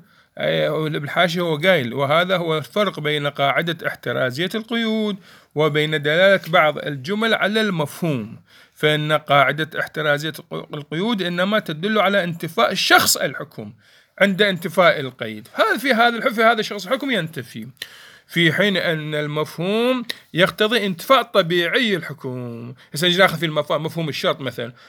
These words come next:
ما نقول: "إذا جاء زيد فأكرمه". شوف، يعني، إذا لم يجئ هناك طبيعي الحكم ينتفي أساس، لا، أصلًا ماكو إكرام. أما إذا قلنا: "إذا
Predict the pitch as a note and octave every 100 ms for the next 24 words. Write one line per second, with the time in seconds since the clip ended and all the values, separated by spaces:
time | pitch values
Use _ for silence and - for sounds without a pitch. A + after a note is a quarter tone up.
0 | _ D#3 E3+ - G#3 F#3+ G3+ G3 E3+ G3+
1 | G3+ G3+ - G#3 F3 G#3 G#3+ G#3+ B3+ E4
2 | C#4 C4 A3+ G3+ - E3 D3+ B2 A2 G#2
3 | A2+ B2+ _ _ _ _ - F#3+ G3 F#3+
4 | G3 G3+ G3 G3 G3 G3 F#3+ G3+ F#3+ C#4
5 | F#3 A3+ B3 - _ C4 A3 F#3+ G3+ F#3
6 | F#3 G3 F#3+ F3 - A#3+ D4+ D4+ D#4 C4
7 | - F#3 F3+ D#3 D3 F#3 F3 F#3 F3 F#3
8 | C4+ B3+ A#3 A3 D#4+ E4 - - C3+ G#2
9 | - _ _ _ _ _ _ _ _ _
10 | - G#3 G#3 G#3 F#3 G#3 G#3 G#3 G#3 A3
11 | G3+ G#3+